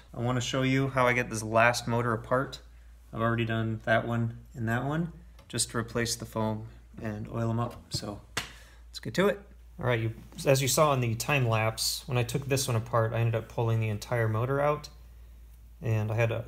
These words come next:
desolder the solenoid wires 'cause they were too short, and I think I got a better way here. Bear with me as I test it out.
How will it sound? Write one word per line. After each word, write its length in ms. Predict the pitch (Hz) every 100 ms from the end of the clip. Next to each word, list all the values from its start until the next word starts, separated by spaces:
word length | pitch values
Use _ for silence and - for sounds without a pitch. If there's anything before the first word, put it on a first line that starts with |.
| 139
desolder 460 | 120 113 120 117 113
the 80 | 104
solenoid 580 | - 123 117 117 113
wires 360 | 117 113 113 113
'cause 120 | -
they 80 | 117
were 140 | 110
too 180 | 110 120
short, 560 | 117 - 110 113 113 113
and 240 | 110 101 - - - - - -
I 60 | -
think 140 | 147
I 80 | 135
got 120 | 127
a 40 | 117
better 240 | 120 113
way 220 | 113 113
here. 240 | 107 104 104 -
Bear 180 | 123 120
with 240 | 117 117
me 160 | 120 117
as 160 | 113 113
I 140 | 107
test 360 | - 120 113 113
it 60 |
out. 240 | 110 110